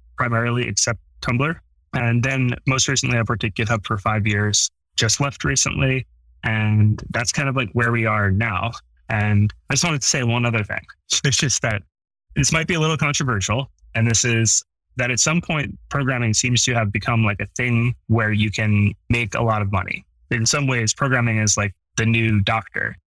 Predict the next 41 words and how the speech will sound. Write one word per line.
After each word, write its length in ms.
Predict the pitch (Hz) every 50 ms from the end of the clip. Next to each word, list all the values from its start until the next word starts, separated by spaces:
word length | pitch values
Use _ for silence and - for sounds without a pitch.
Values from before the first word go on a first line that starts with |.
| _ _
It's, 140 | - 101 -
like, 80 | 117 110
a 80 | 107
different 380 | 98 - 131 - - 120 98 95
path 360 | - - 107 104 107 - - - _ _ _ _
to 400 | - - 110 104 98 95 92 92 98 - _ _ _ _ - - - - _ - - -
pretty 220 | - 147 135 127
lucrative 460 | 113 113 107 - - 104 101 95 - -
career. 380 | - 110 95 87 - - - _ _ _ _
And 360 | 120 113 113 110 95 104 110 -
when 140 | - 127 123
something 300 | - 175 170 160 170 143
makes 220 | 135 139 135 -
you 80 | - 127
a 20 |
lot 140 | 113 113 110
of 80 | 110 120
money, 360 | 165 196 175 123 120 123 - _ _ _ _ _ _ _ _
some 200 | - - 165 170
people 260 | 139 165 143 135 135
are 100 | 131 120
there 240 | 110 120 113 113 107
for, 140 | - - 110
like, 160 | 101 101 95
the 80 | - 117
actual 400 | 120 127 113 - - 117 104 95 -
thing, 220 | - 101 98 98 95
but 120 | 87 107
then 140 | 123 117 110
some 200 | - - 170 165
people 240 | - 156 143 - 123
are 140 | 113 107
there 400 | 101 107 104 104 104 101 101 98 - _ _ _ _ _
because 460 | - 113 98 127 113 107 101 - - -
they 100 | - 110
wanna 180 | 107 107 104 98
make 180 | 98 95 92 -
a 40 |
lot 160 | 104 92 90 90
of 60 | 92
money. 220 | - - - -